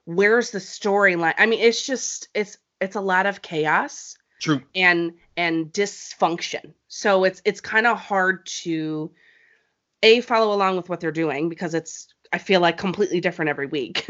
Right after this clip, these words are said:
Speaker 1: <laughs> and I don't know what's
Speaker 2: <laughs>
Speaker 1: happening or what they're going to do, and not in, like, a good suspenseful way, like, "Oh, I'm, like, excited what they're gonna do next." No, I'm, like, terrified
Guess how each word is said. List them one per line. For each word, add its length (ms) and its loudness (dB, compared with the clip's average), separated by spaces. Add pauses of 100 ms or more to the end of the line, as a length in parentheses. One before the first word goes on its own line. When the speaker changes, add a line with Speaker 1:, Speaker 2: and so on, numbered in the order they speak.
Speaker 1:
<laughs> 100 -4
and 120 4
I 80 6
don't 220 4
know 100 6
what's 220 4
Speaker 2:
<laughs> 100 2
Speaker 1:
happening 400 -4
or 80 -2
what 240 2
they're 120 0
going 280 -2
to 120 -18
do, 320 -2 (160)
and 120 4
not 200 4
in, 100 -2
like, 180 0
a 80 -4
good 220 -4
suspenseful 680 -6
way, 200 -12 (220)
like, 240 -8 (240)
"Oh, 120 -2
I'm, 120 -4
like, 140 -8
excited 600 0
what 120 -4
they're 80 -10
gonna 160 2
do 140 -4
next." 320 0
No, 240 6
I'm, 160 4
like, 200 -2
terrified 640 -2